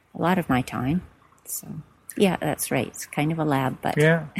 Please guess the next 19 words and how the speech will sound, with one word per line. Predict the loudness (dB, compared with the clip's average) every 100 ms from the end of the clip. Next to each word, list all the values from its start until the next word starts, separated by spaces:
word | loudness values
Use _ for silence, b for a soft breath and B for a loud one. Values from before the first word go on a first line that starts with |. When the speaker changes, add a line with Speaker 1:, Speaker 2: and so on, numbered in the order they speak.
| 4
Speaker 1:
<laughs> | 4 6 2 4 10
Speaker 2:
But | 10
it | 10 4 -2 8
probably | 8 8 6 6 6
is | 2
a |
testament | 0 4 4 2 -4 -2
to | -4
the |
fact | 2 2 4
that | 0 -2 -6 -18 B B B B _
you | 0 2
enjoy, | 2 2 4 4 2 -2 -8 _ _ -12 -6
uh, | -6 -6
sort | -10 -6 -4 -4
of | -2
a, | -4 -4 -8
a | -6
solitary | 0 2 2 0 0 2 2 0